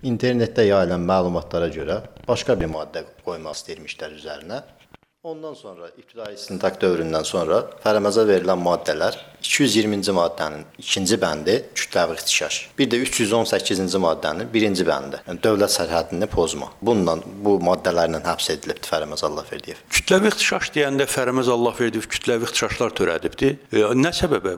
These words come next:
Speaker 2: buna bu ittiham veriblər jurnalistə?
Speaker 1: Məhkəmədə deyilən sözlərə görə Fərəməz Allahverdiyev, Fərəməz Novruzoğlu, Elçin İlqaroğlu adı ilə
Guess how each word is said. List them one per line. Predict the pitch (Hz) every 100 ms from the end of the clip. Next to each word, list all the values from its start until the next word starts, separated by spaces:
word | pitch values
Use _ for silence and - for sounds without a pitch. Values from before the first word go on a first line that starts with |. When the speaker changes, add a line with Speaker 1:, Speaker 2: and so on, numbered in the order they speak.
| -
Speaker 2:
buna | - 98 87
bu | 98
ittiham | - - 87 85
veriblər | 82 80 - 85
jurnalistə? | 82 78 82 78 - - -
Speaker 1:
Məhkəmədə | 139 147 123 151 151 147 156 123
deyilən | 120 113 107 95 85 76
sözlərə | - 107 92 101 98
görə | 80 80 - -
Fərəməz | - 110 220 107 101
Allahverdiyev, | 92 - 95 80 90
Fərəməz | - 98 98 92
Novruzoğlu, | 92 85 80 80 76 104 -
Elçin | 123 117 - 156
İlqaroğlu | 135 127 127 117 104 113 98
adı | 87 92 92 87
ilə | 82